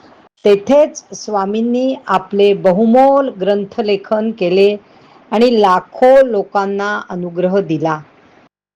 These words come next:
प्रतिस्वामी म्हणून ज्या ग्रंथांचा उल्लेख केला जातो, त्या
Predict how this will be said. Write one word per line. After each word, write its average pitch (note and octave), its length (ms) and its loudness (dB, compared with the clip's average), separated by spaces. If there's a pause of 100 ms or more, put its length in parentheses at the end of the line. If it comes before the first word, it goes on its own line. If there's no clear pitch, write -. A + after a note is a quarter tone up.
प्रतिस्वामी B3 840 0
म्हणून D4 360 2
ज्या A#3+ 280 2 (480)
ग्रंथांचा G#3+ 960 -2 (100)
उल्लेख G#3+ 640 2
केला E3+ 380 -4
जातो, E3+ 480 -8 (640)
त्या F#3+ 360 0